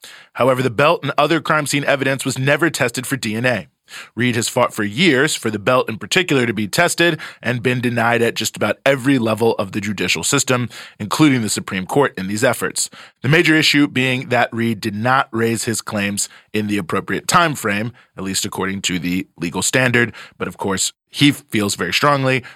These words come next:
that the D N A testing will free him. So an issue has come before the Supreme Court about what the statute of limitations should be for this kind of D N A testing to be brought up.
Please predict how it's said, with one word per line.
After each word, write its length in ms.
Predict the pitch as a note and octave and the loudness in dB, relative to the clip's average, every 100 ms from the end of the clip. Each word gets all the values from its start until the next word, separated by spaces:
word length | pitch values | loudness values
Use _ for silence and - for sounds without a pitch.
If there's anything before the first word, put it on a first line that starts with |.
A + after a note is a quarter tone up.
| _ | _
that 300 | A#2 G#2 - | -2 -2 -2
the 320 | G2+ G2 F#2+ - | -4 -4 -4 -4
D 140 | G#2+ | -4
N 80 | G2+ | -2
A 100 | G2 | -2
testing 480 | G2 G2+ - F#2+ E2+ | -2 -2 -2 -4 -2
will 320 | G2+ F#2 F#2 - _ - | -2 0 -2 -6 _ 2
free 240 | F3 F#3 | 6 6
him. 260 | C3+ A#2 A2+ - - | 4 0 -4 -14 -4
So 160 | B2+ | 0
an 80 | B2 | 2
issue 220 | C3 - | 2 2
has 100 | A#2+ | 2
come 160 | - A#2+ | 0 -2
before 240 | A2+ A2+ | -2 -2
the 80 | G#2+ | -2
Supreme 300 | G#2+ - G2 | -4 -6 -8
Court 340 | - E3+ D3+ - - - | 2 4 4 -2 -14 -6
about 280 | A#2+ C3 B2 | 2 2 2
what 180 | C#3 C#3 | 0 0
the 60 | |
statute 540 | - - C#3 C3 - C3 | -4 2 2 2 0 0
of 100 | A#2 | 0
limitations 680 | A#2+ A#2 C3 B2+ - A2+ | -2 -2 -2 0 0 -2
should 260 | - A#2 A2 | -2 -2 -2
be 160 | G2+ G#2+ | -4 -4
for 220 | - G#2 | -4 -4
this 240 | G#2 - | -2 -2
kind 320 | - G#2+ G#2 | -2 -2 -2
of 160 | G2+ F#2+ | -4 -4
D 180 | G#2+ G2+ | -4 -4
N 120 | G2 | -2
A 140 | G2+ | -2
testing 460 | G2 G2 G2+ G2+ G2+ - - - | -2 -2 -2 -4 -6 -8 -10 -2
to 100 | A2 | -2
be 240 | G2 F#2 | 0 0
brought 400 | G2+ - A2 G2+ | -2 0 2 4
up. 220 | B2+ - | 4 2